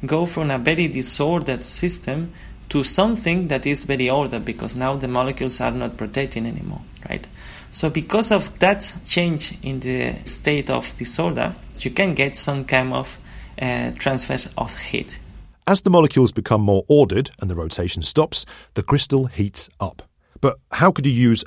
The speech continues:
Speaker 2: a warm crystal to cool something down? Well, a few more steps are needed. First, you need to draw this heat away from the crystal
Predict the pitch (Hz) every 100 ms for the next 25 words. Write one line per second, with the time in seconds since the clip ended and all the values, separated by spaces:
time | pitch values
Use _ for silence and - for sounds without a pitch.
0 | - 78 85 143 117 104 170 - 98 107
1 | 123 - 135 - 202 139 92 120 120 147
2 | 147 190 92 71 _ - - - - 165
3 | 165 - 139 160 143 135 - 117 - 95
4 | 90 82 - - _ _ _ _ _ -
5 | - 196 202 - 139 127 110 104 123 110
6 | 101 147 143 104 104 202 - 92 92 87
7 | 107 135